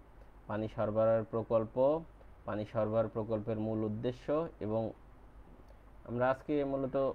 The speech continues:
অধ্যায় দুই নিয়ে আলোচনা করব এবং এই অধ্যায় দুইয়ে যে সমস্ত জনসংখ্যা related এবং অগ্নি নির্বাপক related problem আছে সেই সমস্ত প্রবলেমগুলি solve করা হবে। আশা করি মনোযোগ সহকারে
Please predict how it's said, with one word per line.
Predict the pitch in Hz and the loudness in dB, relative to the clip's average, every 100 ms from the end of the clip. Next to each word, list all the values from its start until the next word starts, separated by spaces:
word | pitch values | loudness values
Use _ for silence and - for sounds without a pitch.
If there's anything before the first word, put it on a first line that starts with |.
| - | 2
অধ্যায় | 117 127 127 | 2 4 4
দুই | 117 147 | 6 6
নিয়ে | 160 143 | 8 6
আলোচনা | 113 104 - 107 | 6 2 0 -4
করব | 101 107 113 156 | -2 -2 0 0
এবং | 131 113 107 - | 2 2 0 0
এই | 107 | 2
অধ্যায় | 107 113 120 | 4 4 2
দুইয়ে | 113 120 127 123 | 0 2 2 2
যে | 117 113 | 2 -2
সমস্ত | 123 117 - 117 113 - - - - | -2 -2 0 0 0 -4 -20 -16 -2
জনসংখ্যা | 110 110 107 113 117 117 | 2 2 2 0 6 6
related | 113 113 113 110 110 113 113 - - | 6 4 2 0 0 -2 -4 -10 -10
এবং | 107 110 101 - | -4 -4 -4 -4
অগ্নি | 110 110 113 | -2 0 0
নির্বাপক | 117 107 110 107 107 - | 0 2 2 2 -4 -4
related | 117 113 110 110 110 - - - - - - - - | -2 0 0 -2 -4 -8 -20 -20 -20 -20 -20 -20 0
problem | 117 113 143 135 | 4 6 6 4
আছে | 107 113 | 2 -2
সেই | - 107 - | -2 -4 -2
সমস্ত | 107 104 117 | -4 -4 -2
প্রবলেমগুলি | 113 104 107 107 113 143 175 - | 0 0 0 -2 -2 -4 -4 -2
solve | 98 - | -2 -2
করা | - | -4
হবে। | 95 - - - - - - - - - - - - - - - - - - | -4 -8 -14 -20 -20 -20 -20 -20 -20 -20 -20 -20 -20 -20 -20 -20 -20 -16 -12
আশা | - 107 | -10 -6
করি | 113 120 | -2 0
মনোযোগ | 127 110 104 104 - | 0 0 -2 -4 0
সহকারে | 104 123 113 139 | 0 4 4 4